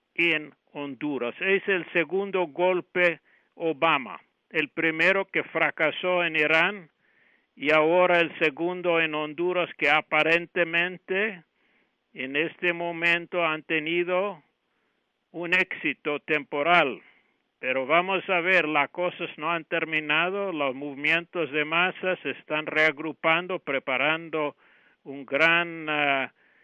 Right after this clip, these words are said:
ah, un gran, eh, acto de fuerza, y también los apoyantes democráticos en América Latina y en Venezuela están preparando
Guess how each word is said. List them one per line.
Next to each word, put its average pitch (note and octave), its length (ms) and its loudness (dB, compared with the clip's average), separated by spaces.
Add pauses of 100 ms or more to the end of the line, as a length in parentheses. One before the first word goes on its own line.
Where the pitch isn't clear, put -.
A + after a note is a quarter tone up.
(500)
ah, B2 440 -4
un D3 160 -14
gran, D#3+ 640 0
eh, C#3+ 460 0 (260)
acto E3+ 460 -2
de D3+ 160 2
fuerza, G3 720 0 (540)
y D#3 140 -2
también E3+ 840 0 (200)
los D3 300 -6
apoyantes D3+ 920 0
democráticos E3 1040 0
en C#3 160 -8
América D#3 480 -2
Latina F3 720 -2
y D3 40 0
en C#3 80 -6
Venezuela C#3 760 -4
están E3 320 -8
preparando D#3+ 880 -2